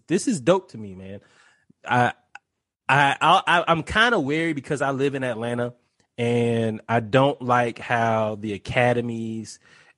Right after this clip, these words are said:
and the charter schools are taking away money from the public schools that are needed for the public schools.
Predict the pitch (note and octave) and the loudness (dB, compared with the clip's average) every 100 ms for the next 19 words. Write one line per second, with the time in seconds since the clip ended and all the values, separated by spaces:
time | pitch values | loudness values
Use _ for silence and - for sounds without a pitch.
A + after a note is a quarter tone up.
0 | - G#2 G#2 G#2 G2+ G2 G#2 G2+ F#2+ - | -6 -2 0 0 -2 -2 -2 -2 -4 -4
1 | - B2+ B2 A#2 - C3 B2 A2+ G2+ F#2+ | 4 4 4 0 -2 -2 0 0 0 -2
2 | - _ _ - C3+ A#2+ A#2+ G#2+ A2 A2 | -10 _ _ 0 2 2 -2 2 2 2
3 | A2 A2+ A2 G#2+ - G#2+ G#2 G2+ F2+ - | 2 0 0 -4 -2 0 0 -2 -6 2
4 | A#2 A2 G2+ A#2 A#2 G#2+ G2+ F#2+ G2 G#2+ | 2 2 -4 -2 0 0 -2 -2 -2 -2
5 | A2 - G2+ E2+ B2 C3 D#3+ - F3 F3+ | -2 -4 -8 -2 0 0 0 -4 -2 -2
6 | G3 | -6